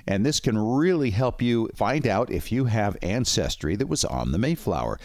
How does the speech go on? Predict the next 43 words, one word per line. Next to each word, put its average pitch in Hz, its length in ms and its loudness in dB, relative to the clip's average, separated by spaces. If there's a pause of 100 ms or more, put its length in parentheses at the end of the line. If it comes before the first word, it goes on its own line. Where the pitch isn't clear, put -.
(260)
Then 147 180 2
after 160 420 0
Dawn, 147 560 2
we 160 100 0
got 120 380 0
Melanie 147 440 2
McComb 185 540 2
joining 120 380 2
us 101 160 0
once 113 240 0
again. 117 220 0
She's 147 220 -2
gonna 147 180 0
talk 131 300 0
about 110 340 0 (140)
records 190 520 2
on 240 220 4
the 254 100 4
railroad. 107 760 2 (240)
And 101 440 0
so 143 160 2
many 139 240 0
of 107 80 0
us 107 180 2
have 107 160 2
ancestors 113 720 0
who 110 140 2
are 95 80 0
tied 95 320 0
with 98 80 0
that. 120 120 0
My 113 140 2
wife's 110 320 2
grandfather 107 680 0
worked 101 260 0
on 107 140 2
the 98 100 2
railroad, 101 480 2
so - 160 0
I'm 92 100 0
looking 98 280 -2
forward 98 300 0
to 85 180 -2